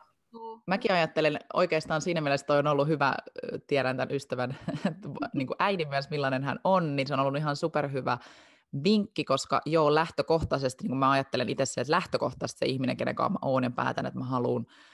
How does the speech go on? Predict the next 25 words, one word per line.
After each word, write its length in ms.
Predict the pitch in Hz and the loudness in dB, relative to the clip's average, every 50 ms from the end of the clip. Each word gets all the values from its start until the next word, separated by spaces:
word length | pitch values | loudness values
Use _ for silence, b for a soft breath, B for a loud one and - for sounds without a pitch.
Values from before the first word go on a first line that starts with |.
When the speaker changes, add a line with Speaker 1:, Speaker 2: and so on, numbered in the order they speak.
| b b b | b b b
Speaker 2:
saada 280 | b - 135 127 123 131 | b -2 0 2 2 2
lapsia, 460 | 135 151 - - - - 220 214 220 208 | 2 2 0 -2 0 2 2 2 2 0
niin 140 | 185 156 135 | -2 -2 0
just 200 | 139 135 - - | 0 -2 -2 0
toi, 160 | 131 131 123 | 0 2 2
eihän 180 | 113 131 135 127 | 2 0 -2 -4
sitä 120 | - 131 | -6 -4
koskaan 360 | - 135 127 - - - 123 123 | -4 -4 -2 -2 -2 -4 -2 0
tiedä, 200 | 139 131 120 117 | 0 0 0 0
mitä 180 | 123 120 117 | -2 -4 -4
kymmenen 340 | - - 131 135 143 151 151 | -4 -4 -2 -2 0 0 0
vuoden 260 | 151 156 151 151 151 | 2 0 0 0 0
päästä 240 | - 151 151 - - | 0 0 0 0 -2
tapahtuu, 360 | - 143 - 247 151 - 127 | -6 -4 -4 -6 -6 -6 -4
mitä 180 | 123 - 127 120 | -2 -2 0 2
viiden 320 | 135 135 147 143 143 139 | 2 4 4 4 4 4
vuoden, 260 | 139 143 139 143 139 - | 2 2 2 2 2 0
mitä 160 | 131 139 - | -2 0 0
vaikka 160 | 120 123 - - | 0 0 0 0
vuoden 360 | 147 156 196 196 160 139 131 | 2 2 4 4 4 2 2
päästä, 280 | - 127 127 - - | 0 -2 -2 -4 -6
koska 240 | - - - - 135 | -6 -6 -6 -4 0
vauvavuosikin 720 | 127 135 139 135 127 127 120 120 123 123 123 - - - - - | 2 2 4 4 2 2 0 0 0 -2 -2 -4 -10 -14 -10 -4
on 320 | - 123 123 123 127 - - b b b b b b b | -2 0 0 0 -2 -4 -8 b b b b b b b
parisuhteelle, 680 | - 127 123 123 123 - 123 123 120 _ - 120 123 | 0 0 2 0 0 -2 -4 -6 -6 _ -4 -2 -2